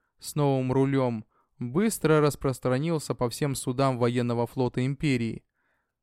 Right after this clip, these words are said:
Григорий молча принял похвалы, по-прежнему погруженный в свои мысли.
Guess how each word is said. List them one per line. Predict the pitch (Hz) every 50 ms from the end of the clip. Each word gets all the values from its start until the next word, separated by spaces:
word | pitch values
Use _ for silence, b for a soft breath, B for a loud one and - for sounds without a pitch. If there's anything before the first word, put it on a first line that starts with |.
| _ -
Григорий | 127 131 120 120 120 135 147 165 202 208 185 156
молча | 135 131 147 170 170 156 - - 123
принял | - - 147 147 135 123
похвалы, | 117 - 117 - - 117 120 131 156 190 202 185 147 _ _ _ _
по-прежнему | - 127 120 - 139 151 143 131 123 131 127 127 117
погруженный | - 127 117 123 123 120 113 - 143 156 151 143 131
в | 117 -
свои | - 127 120 120 120
мысли. | 120 127 135 123 - - - - -